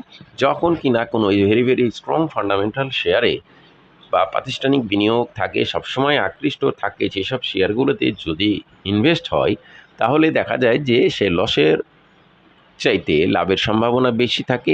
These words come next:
এবং, আহ, কখনো লস হলে সেটা সামান্য কিছু লস হয়ে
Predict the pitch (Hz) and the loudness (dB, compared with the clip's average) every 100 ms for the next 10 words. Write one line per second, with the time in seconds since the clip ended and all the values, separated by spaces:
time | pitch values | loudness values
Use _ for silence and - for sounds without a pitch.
0 | 127 123 120 117 - - - - - 107 | 2 2 2 0 -6 -18 -20 -14 -4 -2
1 | 104 101 92 - 143 151 180 180 165 101 | 0 2 0 0 -2 0 2 2 2 2
2 | 101 - 165 214 - 110 98 - - 98 | 0 0 0 0 0 0 0 -2 -6 -2
3 | 110 110 104 92 - 92 82 - _ 76 | 0 0 -2 -4 -2 0 -2 -6 _ -2
4 | 78 - 90 117 | -2 0 2 4